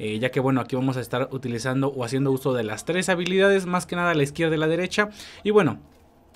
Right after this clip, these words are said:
eh, el primer error que tú de-, que tú puedes cometer fácilmente siendo un girasol, y es atacar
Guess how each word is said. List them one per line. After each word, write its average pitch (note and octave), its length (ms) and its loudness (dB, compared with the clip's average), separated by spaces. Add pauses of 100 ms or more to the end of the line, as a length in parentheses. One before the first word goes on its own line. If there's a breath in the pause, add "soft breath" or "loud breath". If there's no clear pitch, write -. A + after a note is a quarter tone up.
(200)
eh, B2 380 -2
el D#3 160 2
primer G3+ 260 4
error G#3 300 6
que G3 120 0
tú F#3+ 100 -2
de-, F#3+ 320 4
que D#3+ 100 -2
tú D#3 140 -8
puedes G3 200 2
cometer D#3 440 0
fácilmente E3+ 580 -2
siendo E3 440 0
un E3+ 360 -4
girasol, F3 560 0 (320 loud breath)
y F3 140 2
es F#3+ 200 2
atacar G3+ 760 2